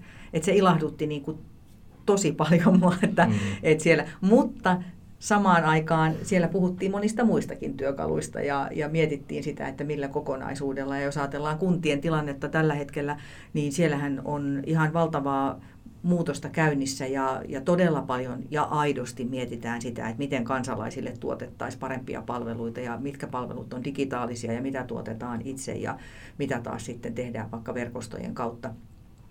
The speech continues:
Speaker 1: Niin, niin tota, jotenkin tuntuu, että, että, ö, aika paljon jo arkikielessä näkee ja kuulee, ja erityisesti kuulee näitä tarinoita siitä, että mitä, mitä muotoilun keinoin on tehty.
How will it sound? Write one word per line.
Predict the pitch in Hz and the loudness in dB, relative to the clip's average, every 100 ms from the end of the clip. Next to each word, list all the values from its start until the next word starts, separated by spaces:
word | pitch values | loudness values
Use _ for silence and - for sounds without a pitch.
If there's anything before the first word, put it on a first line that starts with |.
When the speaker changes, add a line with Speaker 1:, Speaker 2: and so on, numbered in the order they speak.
| - - - | -16 -12 -4
Speaker 1:
Niin, | 135 127 - 123 | -4 -4 -6 -6
niin | 120 | -6
tota, | 117 117 123 117 - | -6 -4 -2 -2 -4
jotenkin | 170 180 190 175 143 - - | -2 2 2 2 -2 -6 -2
tuntuu, | 160 156 143 | -2 0 0
että, | 139 139 135 - - - | 0 -2 -4 -8 -14 -8
että, | 143 - - - - - - - - - | -8 -8 -16 -20 -20 -20 -20 -20 -20 -10
ö, | 135 131 135 135 - - - - - | -6 -4 -4 -6 -12 -18 -20 -20 0
aika | 180 185 | 4 4
paljon | 180 190 180 151 | 4 4 4 2
jo | 156 | 2
arkikielessä | 143 165 160 139 135 131 127 - - 127 - - | 2 0 -2 -6 -4 -6 -6 -6 -6 -6 -8 -8
näkee | 143 139 139 127 | -6 -2 -4 -4
ja | 131 | -6
kuulee, | - 135 123 127 127 | -4 -4 -4 -8 -4
ja | 147 | -2
erityisesti | 151 139 131 131 - | 0 -2 -6 -6 -10
kuulee | - 131 127 127 | -6 -4 -4 -4
näitä | 131 127 | -4 -2
tarinoita | 135 123 117 - - | 0 0 -2 -6 -8
siitä, | 135 - - | -10 -8 -8
että | 113 113 | -8 -6
mitä, | 113 107 113 - - - - | -6 -6 -10 -12 -16 -10 -4
mitä | 151 - | -2 -2
muotoilun | 135 131 123 127 | -2 -4 -8 -8
keinoin | 131 123 131 123 | -6 -6 -6 -8
on | - | -8
tehty. | - - | -8 -10